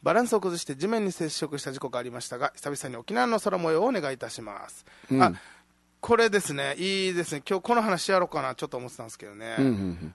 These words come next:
Speaker 1: あのー、まあ、曇りなんでちょっと直に空は見えないですけど、
Speaker 2: はいはい。
Speaker 1: あの、今すごく減ってますね。
Speaker 2: うんうんうん。
Speaker 1: 戦闘機。前ほど聞こえなくなってる。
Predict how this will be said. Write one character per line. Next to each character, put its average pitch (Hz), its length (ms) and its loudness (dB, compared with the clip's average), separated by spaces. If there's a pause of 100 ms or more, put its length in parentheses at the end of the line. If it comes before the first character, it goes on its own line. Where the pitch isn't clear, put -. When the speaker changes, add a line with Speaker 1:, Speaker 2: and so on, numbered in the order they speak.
Speaker 1:
あ 170 140 4
の 151 680 0
ー、 - 20 -4
ま 170 120 0
あ、 147 40 -8
曇 220 300 -2
り 240 100 0
な 226 100 4
ん 190 60 0
で 151 80 -8
ち - 80 -8
ょ - 20 -4
っ 151 40 -8
と 165 80 -6
直 160 260 0
に 180 80 2
空 170 200 4
は 151 100 4
見 147 100 0
え 143 80 -4
な 139 80 -4
い 135 60 -6
で 127 100 -10
す - 80 -14
け 110 120 -10
ど、 107 280 -8
Speaker 2:
は 117 100 0
い 104 40 0
は 85 100 -4
い。 - 40 -2
Speaker 1:
あ - 40 0
の、 202 80 -2
今 240 320 2
す - 160 -6
ご 220 100 0
く 208 120 -6
減 214 80 -2
っ - 20 -14
て - 140 0
ま 190 100 4
す 139 140 -6
ね。 98 160 -14 (600)
Speaker 2:
う 170 80 4
ん 147 40 8
う - 100 4
ん 95 160 0
う - 20 -4
ん。 85 40 -4
Speaker 1:
戦 165 200 0
闘 143 200 -2
機。 123 260 -12 (220)
前 196 260 4
ほ 208 140 2
ど 190 80 0
聞 - 100 -8
こ 214 140 -2
え 196 40 2
な 190 80 -2
く 190 80 -8
な 180 100 -2
っ - 20 -12
て - 160 -12
る。 101 160 -18